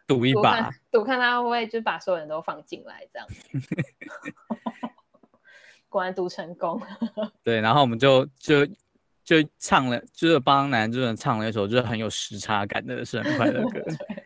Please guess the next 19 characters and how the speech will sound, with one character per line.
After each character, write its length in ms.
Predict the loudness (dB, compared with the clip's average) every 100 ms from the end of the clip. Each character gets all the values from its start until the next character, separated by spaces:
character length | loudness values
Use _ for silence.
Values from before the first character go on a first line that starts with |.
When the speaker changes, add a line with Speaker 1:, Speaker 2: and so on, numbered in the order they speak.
| -18 _ -20 -20 -20 _
Speaker 1:
就 140 | 0
是 140 | 0 -2 _ _ _ _ -16 -14 -4 2
Speaker 2:
大 80 | 4
概 220 | 4 4
累 260 | 4 2
个 380 | 0 -4 -4 0 0 2
两-， 180 | 0 0 -6
<laughs> 80 | -6 -4
两 140 | -2
个 60 | -2
小 220 | -4 -4
时 300 | -6 -8 -6
的 80 | -4
那 180 | -4
种 260 | -4 -6 -8
吧。 340 | -8 -8 -10 -6
Speaker 1:
就 120 | 2
是 200 | 4 6
有， 120 | 8